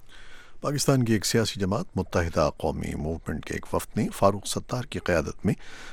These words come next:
وزیر اعظم نواز شریف سے آج پیر کے روز ملاقات کی اور انہیں کراچی آپریشن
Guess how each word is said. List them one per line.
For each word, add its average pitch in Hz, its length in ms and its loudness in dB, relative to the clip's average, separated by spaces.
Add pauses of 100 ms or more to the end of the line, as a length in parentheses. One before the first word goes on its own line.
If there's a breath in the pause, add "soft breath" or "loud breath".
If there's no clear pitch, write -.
(120)
وزیر 127 280 6
اعظم 151 200 8
نواز 120 300 6
شریف 120 360 0
سے 82 200 2
آج 73 280 0
پیر 104 180 0
کے - 160 -6
روز 73 260 -6
ملاقات 67 460 -4
کی - 180 -4
اور 285 140 -2
انہیں 82 200 0
کراچی - 400 -4
آپریشن 85 500 0